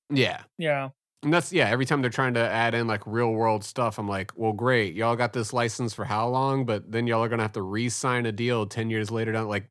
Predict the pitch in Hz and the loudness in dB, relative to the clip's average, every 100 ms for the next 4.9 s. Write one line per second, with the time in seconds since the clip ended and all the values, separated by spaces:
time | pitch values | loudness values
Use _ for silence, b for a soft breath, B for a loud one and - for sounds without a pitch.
0 | - 113 101 - 143 156 127 - 120 104 | -6 -4 -4 -2 0 2 0 0 -2 -2
1 | 107 - 110 104 107 - 127 131 135 135 | -4 0 2 2 0 -2 0 0 0 -2
2 | 135 175 160 127 127 135 123 110 113 117 | 2 4 4 6 4 4 4 4 4 2
3 | 117 117 110 131 123 120 127 131 120 123 | 0 0 0 -4 0 -2 0 -2 -2 0
4 | 135 120 104 92 98 107 101 110 | 0 2 2 2 -2 -2 -2 -4